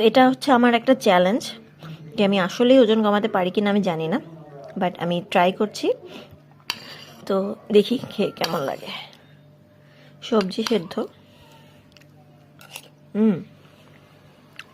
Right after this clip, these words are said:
ভালো। আম্মু দইটা আসলেই অনেক ভালো বানিয়েছে এবং সাথে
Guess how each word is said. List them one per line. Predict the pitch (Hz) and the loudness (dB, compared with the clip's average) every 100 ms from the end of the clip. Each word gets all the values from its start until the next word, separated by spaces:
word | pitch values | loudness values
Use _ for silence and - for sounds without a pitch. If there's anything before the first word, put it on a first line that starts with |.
| - - - _ - - _ 196 | -20 -20 -20 _ -20 -20 _ -2
ভালো। | 190 151 - - - - - - _ - - - - - _ _ _ _ _ - - - - _ - - - - - - - - - - | -2 -4 -12 -20 -20 -20 -20 -20 _ -20 -20 -20 -20 -20 _ _ _ _ _ -20 -20 -20 -20 _ -20 -20 -20 -20 -20 -20 -20 -20 -18 -2
আম্মু | 202 202 208 | 0 2 4
দইটা | 214 220 226 | 2 2 0
আসলেই | - 233 240 | 2 2 2
অনেক | 220 170 | 2 0
ভালো | 175 170 165 | -2 -2 -2
বানিয়েছে | 165 160 - - - - _ _ - - - - - - - - - - - - - - - | -6 -12 -12 -16 -16 -20 _ _ -20 -20 -20 -20 -20 -20 -16 -16 -16 -20 -20 -16 -16 -16 -6
এবং | 196 185 185 180 180 | -2 0 2 2 0
সাথে | - 202 190 214 208 | 0 -2 -2 -2 0